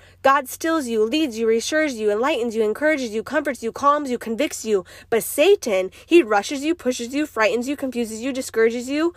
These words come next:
worries you, obsesses you, condemns, and guilts you. That's not from the Lord.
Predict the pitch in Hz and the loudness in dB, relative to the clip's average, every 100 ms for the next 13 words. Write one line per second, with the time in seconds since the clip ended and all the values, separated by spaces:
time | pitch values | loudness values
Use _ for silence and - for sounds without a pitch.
0 | - - 233 240 269 285 311 339 226 294 | -10 -12 2 4 4 2 2 2 2 0
1 | 285 339 294 320 349 - - - 277 233 | 0 -2 -2 0 -2 -6 -14 -4 -2 0
2 | 254 269 269 - 226 196 226 208 - 175 | 2 0 -2 -6 -4 0 0 0 -6 -8
3 | 170 _ _ _ _ _ _ _ _ _ | -8 _ _ _ _ _ _ _ _ _
4 | _ _ _ - 240 240 269 254 - 233 | _ _ _ 0 0 0 -2 -2 -2 -6
5 | 226 196 196 175 | -4 -4 -4 -6